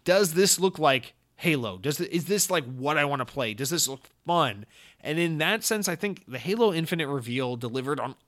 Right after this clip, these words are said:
all of those fucking notes. The intro was so cool. The way, like, the kind of relationship between, like, between the pilot and Master Chief is, and, like, the way Master Chief kinda talks to him, he's just so quiet, and everything he says,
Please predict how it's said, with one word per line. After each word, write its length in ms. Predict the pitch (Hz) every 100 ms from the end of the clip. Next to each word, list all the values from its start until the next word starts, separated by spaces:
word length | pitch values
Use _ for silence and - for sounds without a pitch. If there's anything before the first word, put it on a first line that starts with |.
| -
all 420 | 135 160 165 165
of 120 | 151
those 180 | 131 120
fucking 500 | - 156 143 123 104
notes. 440 | 101 143 143 - - - - -
The 100 | 139
intro 420 | 165 185 196 185
was 140 | 165
so 240 | - 170 160
cool. 500 | - 160 156 156 - - _
The 100 | 147
way, 480 | 139 147 170 180 175
like, 260 | 170 147 -
the 320 | 147 139 135
kind 240 | - 151 147
of 240 | 135 123 - _ _ _ _ _ _
relationship 720 | 139 139 131 139 151 139 151
between, 460 | 127 - 139 135 131
like, 300 | 120 120 - 156 139
between 640 | 131 143 139 131 123 95
the 80 | 113
pilot 560 | - 127 139 135 131 -
and 180 | 117
Master 380 | 110 120 127 135
Chief 300 | 131 139 127
is, 320 | 135 135 127
and, 80 | 120
like, 160 | 110 107
the 60 |
way 260 | 113 120 123 - - -
Master 260 | 135 127 -
Chief 180 | 139
kinda 180 | 123 120
talks 380 | 110 160 156 -
to 100 | 151
him, 280 | 139 143 135
he's 140 | 120
just 140 | 117 -
so 140 | 101
quiet, 560 | - 135 135 131 131 107
and 80 |
everything 300 | 120 120 131
he 80 | 127
says, 320 | 117 135 127